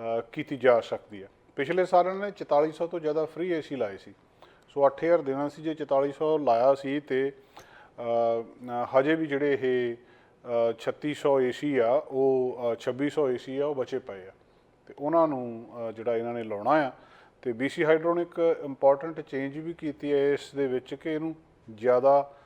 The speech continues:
ਉਹ ਯੂਨਿਟ ਵੀ ਥੋੜ੍ਹਾ ਜਿਹਾ ਚੇਂਜ ਕੀਤਾ ਏ ਸੀ ਵਾਲਾ, ਵੀ ਉਹਨੂੰ ਫਾਸਟ ਇੰਸਟਾਲ ਕੀਤਾ ਜਾ ਸਕੇ। ਸੋ ਸੈਲਫ, ਅ, ਸਰਵ ਇੰਸਟਾਲੇਸ਼ਨ ਆਪਸ਼ਨ ਉਹਦੇ ਵਿੱਚ ਹੈਗੀ ਆ, ਉਹਦੇ ਨਾਲ ਕੀਤਾ ਜਾ ਸਕਦਾ ਆ। ਜਿਹੜੀ, ਅ, ਜਿਹੜੀ ਪ੍ਰੋਵਿੰਸ਼ੀਅਲ ਯੂਟਿਲਿਟੀ ਆ,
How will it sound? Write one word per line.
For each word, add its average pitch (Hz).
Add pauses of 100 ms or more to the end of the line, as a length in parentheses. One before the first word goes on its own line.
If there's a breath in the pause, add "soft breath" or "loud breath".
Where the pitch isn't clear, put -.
(200 loud breath)
ਉਹ 135
ਯੂਨਿਟ 143
ਵੀ 185
ਥੋੜ੍ਹਾ 147
ਜਿਹਾ 151
ਚੇਂਜ 127
ਕੀਤਾ 135
ਏ 131
ਸੀ 135
ਵਾਲਾ, 143
ਵੀ 156
ਉਹਨੂੰ 160
ਫਾਸਟ 127 (540 soft breath)
ਇੰਸਟਾਲ 131
ਕੀਤਾ 123
ਜਾ 113
ਸਕੇ। 107 (560)
ਸੋ 127
ਸੈਲਫ, 143
ਅ, 147
ਸਰਵ 143
ਇੰਸਟਾਲੇਸ਼ਨ 139 (140)
ਆਪਸ਼ਨ 127
ਉਹਦੇ 139
ਵਿੱਚ 131
ਹੈਗੀ 123
ਆ, 135
ਉਹਦੇ 131
ਨਾਲ 127
ਕੀਤਾ 120
ਜਾ 117
ਸਕਦਾ 160
ਆ। 165 (560 loud breath)
ਜਿਹੜੀ, 120 (500)
ਅ, 107
ਜਿਹੜੀ 110
ਪ੍ਰੋਵਿੰਸ਼ੀਅਲ 135
ਯੂਟਿਲਿਟੀ 143
ਆ, 110